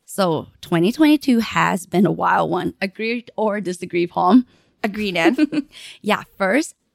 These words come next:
Speaker 1: a forty and a half million dollar deal, and now a seventy-one million dollar deal.
Speaker 2: Good one, team. We got a three million dollar discount from the seller, baby. Okay,
Speaker 1: <laughs>
Speaker 2: are you ready to dive in, Nan?
Speaker 1: Yes.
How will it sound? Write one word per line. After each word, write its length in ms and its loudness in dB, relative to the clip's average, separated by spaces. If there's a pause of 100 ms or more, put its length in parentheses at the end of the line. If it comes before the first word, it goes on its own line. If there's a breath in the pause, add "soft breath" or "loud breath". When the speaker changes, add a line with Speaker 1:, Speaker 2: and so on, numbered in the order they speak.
(120)
Speaker 1:
a 60 2
forty 420 0
and 120 -2
a 40 -2
half 300 -2
million 280 2
dollar 280 0
deal, 400 0 (340 loud breath)
and 220 -2
now 380 0
a 60 -8
seventy-one 520 -4
million 240 4
dollar 240 0
deal. 320 -8 (560)
Speaker 2:
Good 200 2
one, 200 -4
team. 260 -8
We 160 0
got 240 0
a 160 -4
three 160 -4
million 260 -6
dollar 220 0
discount 380 -4
from 100 -8
the 80 -4
seller, 360 -2
baby. 440 -2 (120)
Okay, 380 0 (140)
Speaker 1:
<laughs> 120 -18
Speaker 2:
are 80 0
you 120 0
ready 220 -2
to 80 0
dive 260 0
in, 100 -12
Nan? 220 -4 (140)
Speaker 1:
Yes. 480 -6